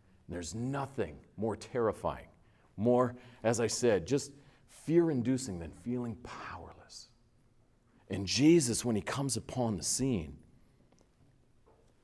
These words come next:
he says, "Guys, you're not powerless." Think about what Paul said to Timothy in Second Timothy one, uh, one seven. "God has not given you a spirit of fear, but he gave you a spirit of power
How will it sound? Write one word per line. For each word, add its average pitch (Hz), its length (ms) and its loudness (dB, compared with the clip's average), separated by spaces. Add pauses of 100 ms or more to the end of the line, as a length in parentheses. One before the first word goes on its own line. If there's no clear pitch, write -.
(120)
he 104 80 -12
says, 92 240 -6
"Guys, - 440 -6
you're 95 100 -8
not - 320 -10
powerless." - 680 -12 (500)
Think 147 140 -2
about 143 220 6
what 110 160 2
Paul 123 240 4
said 113 240 0
to 92 80 -6
Timothy 117 420 -2
in 78 80 -8
Second 113 280 -8
Timothy 113 280 -4
one, 107 180 -4 (520)
uh, 92 160 4
one 117 260 0
seven. 104 360 -2
"God 127 240 -4
has 131 140 -8
not 113 220 -10
given 131 240 -6
you 80 140 -8
a - 20 -14
spirit - 360 -12
of - 100 -20
fear, - 260 -12 (560)
but 90 80 -6
he 82 80 -6
gave 113 300 -2
you 69 80 -2
a - 40 -10
spirit - 260 -8
of - 120 -18
power - 560 -8